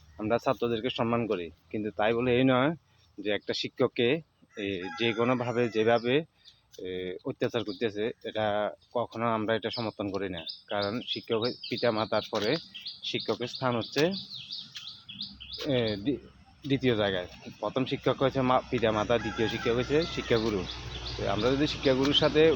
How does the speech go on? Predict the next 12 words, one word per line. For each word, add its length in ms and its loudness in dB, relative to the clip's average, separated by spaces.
খারাপ 200 4
আচরণ 380 4
করি, 180 4
তাহলে 240 4
আমাদের 440 4
প্রজন্ম 500 4
কি 100 4
বলবে? 400 6
আর 120 -2
আপনার 400 2
মনে 220 4
করেন 340 6